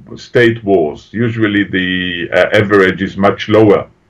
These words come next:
in state wars. And there are various reasons for that. One of the reasons is the actual size of states. So in tribal wars, uh, the whole tribe is exposed.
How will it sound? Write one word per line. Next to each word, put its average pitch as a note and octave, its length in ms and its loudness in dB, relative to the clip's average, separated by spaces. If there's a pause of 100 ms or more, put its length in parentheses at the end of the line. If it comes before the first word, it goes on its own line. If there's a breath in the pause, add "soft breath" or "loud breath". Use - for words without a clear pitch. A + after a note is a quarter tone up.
(480 soft breath)
in F2 160 -8
state - 440 -2
wars. C#2+ 300 -6
And D3 220 0
there D#3 180 6
are C#3+ 160 2
various F3 460 2
reasons F#3 420 -2
for B2+ 300 -2
that. B2+ 420 0
One F3 240 0
of G3 140 -2
the E3+ 100 0
reasons D#3+ 420 -4
is E3+ 380 -2
the E3 160 -2
actual E3 360 -2
size F3+ 580 0
of G#2 120 -6
states. - 540 -6 (640 soft breath)
So B2 300 0
in A#2 260 -2
tribal F3+ 420 2
wars, C3 760 0
uh, A#2 720 2
the B2 80 0
whole C#3 240 0
tribe C#3 400 2
is F2+ 120 -8
exposed. - 640 -10